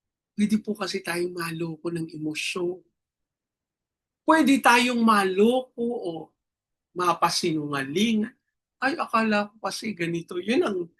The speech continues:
yun ang magiging closing <laughs> sentences mo. "Ay, akala ko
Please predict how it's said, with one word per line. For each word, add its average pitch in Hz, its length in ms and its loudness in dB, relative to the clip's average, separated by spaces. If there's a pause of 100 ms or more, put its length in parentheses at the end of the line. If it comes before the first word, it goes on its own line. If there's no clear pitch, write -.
(420)
yun 285 220 -4
ang 262 100 -4
magiging 196 560 -4
closing 175 800 0 (640)
<laughs> - 560 -16 (140)
sentences 185 800 0
mo. 156 100 -6 (1500)
"Ay, 247 160 -2
akala 175 560 -6
ko - 80 -20